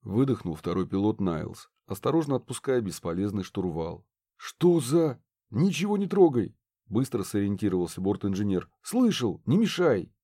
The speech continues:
Маргарет так и не узнала, что помогло лорду Ллойду в ту страшную ночь. Знание конструкции самолета,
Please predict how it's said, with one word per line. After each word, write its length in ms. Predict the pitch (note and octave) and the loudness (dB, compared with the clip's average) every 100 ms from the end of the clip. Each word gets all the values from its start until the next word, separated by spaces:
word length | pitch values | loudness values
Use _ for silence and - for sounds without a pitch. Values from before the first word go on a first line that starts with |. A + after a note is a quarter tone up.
| _ _ _ | _ _ _
Маргарет 540 | A#2+ B2 C#3 C3 A#2+ | 0 2 2 2 2
так 200 | C3 A#2+ | 4 0
и 40 | B2 | 0
не 80 | B2 | -2
узнала, 680 | C3 B2 G2 D#2+ - - _ | -2 0 0 0 -6 -14 _
что 340 | _ - - D#3+ | _ -18 -4 -4
помогло 460 | D3 C#3 B2+ C3 | -2 -4 0 2
лорду 380 | A#2+ B2 A#2+ G#2+ | 4 4 2 2
Ллойду 380 | A#2 C#3 D3 G2+ | 2 2 0 -2
в 100 | - | -6
ту 120 | - | -12
страшную 580 | - - A2+ G#2+ G#2 A2+ | -12 -4 -2 -2 -2 -2
ночь. 420 | G#2+ E2+ E2+ - _ _ _ | -2 -4 -8 -18 _ _ _
Знание 500 | F#2+ F#2+ G#2+ G#2+ F#2+ | -6 0 2 2 0
конструкции 580 | G#2 F#2+ G#2+ G#2+ - F#2+ | 0 -2 -2 -4 -2 -4
самолета, 680 | - G2+ G#2+ C3 B2+ - | -2 0 2 2 0 -10